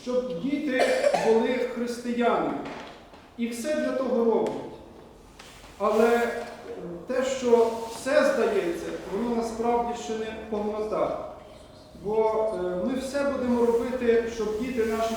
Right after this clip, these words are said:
мінялись на краще. І будемо їх виховувати, і деколи і строгістю, і, е, повчанням. Але деколи батьки не задумуються те, що вони не роблять основного, що вони власним прикладом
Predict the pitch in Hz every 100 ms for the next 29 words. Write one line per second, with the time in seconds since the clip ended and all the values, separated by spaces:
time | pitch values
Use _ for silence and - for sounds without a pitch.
0 | 214 214 214 202 202 196 180 202 165 -
1 | - 226 254 262 233 233 226 202 220 392
2 | 415 180 175 175 359 - 240 247 226 233
3 | 226 214 - - - 226 226 214 214 -
4 | - 208 233 240 - - - 202 196 -
5 | 226 226 220 - - 196 202 202 226 226
6 | 226 208 233 233 208 196 180 180 - -
7 | - - 208 214 220 220 220 - 226 240
8 | 226 214 208 202 - 233 233 214 220 196
9 | 196 196 233 226 208 208 208 208 226 226
10 | 226 208 208 214 208 208 220 202 202 190
11 | 180 196 185 180 175 170 - - - -
12 | - - - - - 185 196 208 180 185
13 | 233 277 240 247 240 208 196 170 151 147
14 | 143